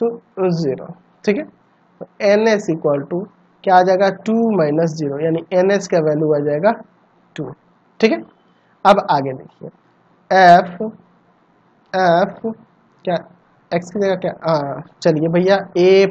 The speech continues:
plus R H ना, चलिए, यानी ए, ज़ीरो है, ए का value तो ए, आर एच हो जाएगा, यानी कि आ जाएगा आर एच का cube, यानी कि आर क्यूब एच क्यूब। अब देखते हैं, हम लोग सीधे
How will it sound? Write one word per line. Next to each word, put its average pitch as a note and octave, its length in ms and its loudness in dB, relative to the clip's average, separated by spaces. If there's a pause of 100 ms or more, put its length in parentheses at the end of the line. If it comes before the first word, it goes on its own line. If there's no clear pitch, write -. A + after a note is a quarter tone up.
plus E3 380 -2 (240)
R G#3+ 180 6
H - 180 -4
ना, D#3+ 120 -4 (1120)
चलिए, C#3 320 -10
यानी F#3+ 200 2 (120)
ए, G#3 240 4
ज़ीरो G3 280 2
है, G#3 180 4
ए G3+ 40 2
का G3+ 120 2
value F3+ 260 2
तो F3 100 -2 (160)
ए, G#3 100 -8 (180)
आर F3+ 160 6
एच G#3 160 0
हो A3+ 60 -2
जाएगा, G3 280 -2 (380)
यानी E3 180 -2
कि F3 240 -2
आ F3 120 6
जाएगा F3 380 0 (140)
आर F3+ 540 6 (140)
एच E3 540 2
का D#3+ 280 0 (200)
cube, G3 340 0 (520)
यानी E3+ 180 -2
कि F3 160 -6 (120)
आर G3 420 8 (120)
क्यूब F3+ 440 0 (120)
एच C4+ 320 0
क्यूब। A3+ 240 -6 (360)
अब F3 200 2
देखते G3 280 0
हैं, G3+ 140 -6 (400)
हम E3+ 120 0
लोग E3+ 80 0
सीधे G3 260 2